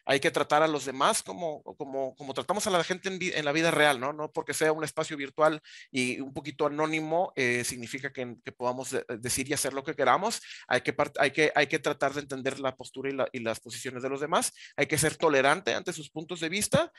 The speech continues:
y cuando se tenga, este, y cuando nuestras opiniones no estén alineadas, solamente hay que, hay que, hay que, eh, estar en desacuerdo amablemente, ¿no? No, no tiene, no tenemos por qué caer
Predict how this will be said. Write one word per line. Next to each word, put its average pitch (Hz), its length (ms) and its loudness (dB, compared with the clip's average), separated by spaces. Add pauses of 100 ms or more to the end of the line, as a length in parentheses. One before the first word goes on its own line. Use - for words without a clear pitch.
(160)
y - 140 -8
cuando 160 240 2
se 156 140 0
tenga, 208 500 4
este, 139 640 2
y 156 100 -2
cuando 151 200 2
nuestras 151 260 -6
opiniones 175 440 -2
no 247 120 -6
estén 233 240 0
alineadas, 226 640 0 (260)
solamente 175 480 2
hay 170 120 2
que, 175 220 4
hay 147 160 2
que, 160 320 0
hay 139 200 -2
que, 160 420 0
eh, 120 300 -2
estar 147 280 2
en 160 120 0
desacuerdo 147 560 0
amablemente, 127 640 -4
¿no? 147 180 -2
No, 135 300 -8
no 135 140 -6
tiene, 139 240 -6
no 151 100 -4
tenemos 147 240 -6
por 139 100 -14
qué - 120 -18
caer 131 340 4